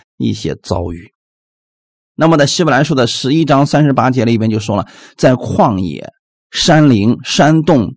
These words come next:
地穴漂流无定，本是世界不配有的人。在世人看来，这些人为了持守自己的信仰，他们活得很惨，就好像根本就不配来到这个世界上，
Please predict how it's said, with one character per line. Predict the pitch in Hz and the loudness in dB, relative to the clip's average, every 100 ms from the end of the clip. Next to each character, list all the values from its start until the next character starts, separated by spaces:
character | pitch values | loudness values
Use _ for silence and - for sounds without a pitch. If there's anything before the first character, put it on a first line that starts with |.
| _ | _
地 | 185 127 | 0 2
穴 | - - 120 - _ _ _ | 0 2 2 0 _ _ _
漂 | - - 135 139 | 2 4 4 4
流 | 127 92 | 2 2
无 | 113 107 90 | 2 2 -2
定， | 127 120 - _ _ | 0 -2 -2 _ _
本 | 139 127 | 2 4
是 | - 196 | 4 2
世 | - - 170 | 2 2 2
界 | 117 139 | 4 2
不 | 117 123 | 2 0
配 | 160 - 110 | 0 0 -2
有 | 92 - | -4 -6
的 | - | -14
人。 | - - _ _ _ _ _ _ _ _ _ _ _ _ _ | -16 -20 _ _ _ _ _ _ _ _ _ _ _ _ _
在 | - 104 | -2 0
世 | 104 - 190 | 0 2 2
人 | 107 123 | 2 0
看 | - 117 | -4 -6
来， | 69 - - - _ | -6 -12 -16 -20 _
这 | - 269 165 | 0 2 2
些 | - 135 | 2 2
人 | 151 165 | 4 2
为 | 220 233 | 2 2
了 | 123 | 2
持 | 117 - - 214 | 0 -2 2 4
守 | - 98 | 4 -2
自 | 101 131 110 | -2 -4 -4
己 | 80 | -4
的 | 92 | -6
信 | 104 - 131 76 | -6 -4 -4 -4
仰， | - - _ _ _ _ _ _ _ _ _ _ _ | -10 -20 _ _ _ _ _ _ _ _ _ _ _
他 | - 208 | -4 -2
们 | 127 | -2
活 | 90 131 | 0 0
得 | 123 | 0
很 | 92 95 135 180 | -2 -2 0 -2
惨， | - - - _ - - - | -4 -10 -14 _ -20 -20 -2
就 | 247 | 0
好 | - 196 | 0 0
像 | 226 180 - _ - | -2 -4 -8 _ 2
根 | 285 233 | 4 4
本 | 135 156 | 4 4
就 | 196 | 2
不 | 151 139 214 | 2 2 2
配 | - - | 2 4
来 | 135 98 | 2 2
到 | 139 135 | 0 0
这 | 127 98 | 0 -2
个 | 104 | -4
世 | - 131 | -2 -2
界 | 117 104 | -2 -4
上， | - | -8